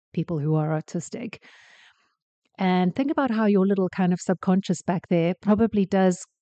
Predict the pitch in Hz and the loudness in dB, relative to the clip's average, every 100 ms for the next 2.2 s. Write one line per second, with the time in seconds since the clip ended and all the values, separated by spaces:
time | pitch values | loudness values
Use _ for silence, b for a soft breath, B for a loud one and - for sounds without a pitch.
0 | _ 208 170 185 - 196 190 190 185 185 | _ 0 0 -2 0 2 4 2 2 2
1 | 180 190 220 196 156 220 - 247 277 240 | 0 2 2 2 -2 -10 -4 -2 2 0
2 | 156 - | 0 -8